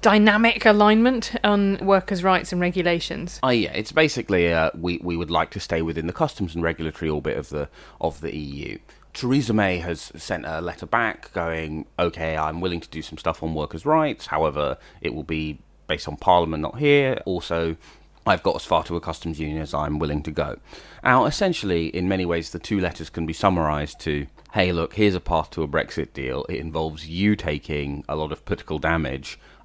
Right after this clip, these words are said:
Speaker 2: and in exchange, I can give you something which the E U," yeah, so, so
Speaker 1: And, and then the reply from Theresa May comes back, "Dear Jeremy, thank you for your letter dated the fourth inst. I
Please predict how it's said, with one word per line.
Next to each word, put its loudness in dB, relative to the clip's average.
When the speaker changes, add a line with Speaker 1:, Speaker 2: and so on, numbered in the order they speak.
Speaker 2:
and 4
in 0
exchange, 0
I 0
can -10
give -8
you -6
something -6
which -8
the -6
E -4
U," -8
yeah, 2
so, 6
so 8
Speaker 1:
And, 10
and 8
then 8
the 6
reply 8
from 2
Theresa 2
May 6
comes 2
back, 4
"Dear 6
Jeremy, 6
thank 0
you -6
for 2
your 6
letter 4
dated 0
the -4
fourth 0
inst. -2
I 8